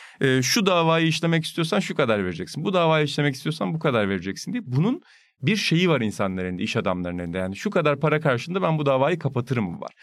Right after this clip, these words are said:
O yüzden bu ülkede en fazla bu da magazinsel değeriyle konuşulacak. Ha, burada daha fazla konuşulmasının sebebi tabii ki spor dünyasının en güçlü isimlerinin bunun içinde olması.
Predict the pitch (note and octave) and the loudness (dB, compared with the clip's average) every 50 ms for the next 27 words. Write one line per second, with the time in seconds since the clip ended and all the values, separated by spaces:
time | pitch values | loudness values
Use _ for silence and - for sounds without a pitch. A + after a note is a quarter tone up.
0 | - - - - - - - C3 D3 G3 A#3 A3+ F3 E3+ D3+ D#3+ F#3+ - A3+ E3+ | -20 -20 -20 -20 -20 -6 -2 0 2 2 2 2 2 0 0 0 0 0 0 0
1 | D#3+ - E3 E3 A#3 B3 G3 E3 E3+ F3 F3 F#3 G#3+ G3+ A3 - G3+ G3 G#3+ A#3 | 0 0 0 0 2 2 2 2 2 0 0 0 -2 -4 -4 -2 0 0 0 0
2 | - - - _ - C#3+ C#3+ D3 C#3+ E3 E3 E3 G3+ G3 G3 A3+ G#3+ G#3 F3 F3 | -2 -4 -8 _ -2 0 2 2 4 2 2 2 2 2 2 2 2 2 2 2
3 | E3 E3 F3 E3+ A3 F3+ - - G2+ G2+ F#2 - - B2+ A#2+ B2+ A3+ B3+ - _ | 2 2 2 2 0 0 -2 -4 -6 -6 -8 -8 -6 -6 -4 -2 -4 -4 -4 _
4 | _ - - - E3 D#3 A3 G#3+ A3+ G#3+ A#3 B3 A#3+ A#3+ G#3+ F3+ F#3+ E3 G#3 G3 | _ -6 -2 0 0 2 2 0 2 2 2 2 2 0 0 0 0 -2 0 -2
5 | F3 - G3+ G3 G3 G3 A3 G#3 G3+ - D3 C3 D#3 - E3+ A3+ A3+ - - - | -2 -2 -2 -2 -2 -2 -2 -2 0 -2 -2 -2 -2 -4 -4 -4 -4 -6 -6 -8
6 | - - - F#3 F3+ F3 F3 F3 F3 E3+ E3 A#3+ - - F#3+ A3 G#3+ F#3 E3 E3 | -4 -2 0 0 0 2 2 0 0 0 0 -4 -2 0 2 2 4 4 2 2
7 | E3 - F#3+ F3+ - - D#3 D3 C3+ C3 B2 A#2 G#2 F#2+ G2 G2 F#2+ - - G2+ | 0 0 0 0 0 2 2 2 2 2 2 0 0 -2 -2 -4 -4 -4 -6 -6
8 | F#2+ F2 F#2+ F#2 F2+ F2+ F2+ G2+ G#2 - - - | -4 -4 -4 -4 -4 -4 -6 -8 -8 -6 -6 -6